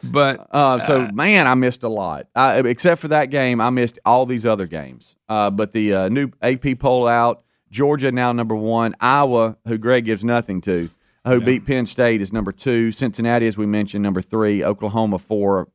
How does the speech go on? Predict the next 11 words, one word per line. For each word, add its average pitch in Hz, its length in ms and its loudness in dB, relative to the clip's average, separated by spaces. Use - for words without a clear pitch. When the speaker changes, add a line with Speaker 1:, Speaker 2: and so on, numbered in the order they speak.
Speaker 2:
Alabama 92 460 -2
five. 98 500 2
And 110 120 -2
then, 135 280 0
hey, 127 180 2
look, 147 320 2
don't 131 240 0
blink. 175 400 2
Here's 120 300 0
Ohio 135 400 4
State. 117 420 0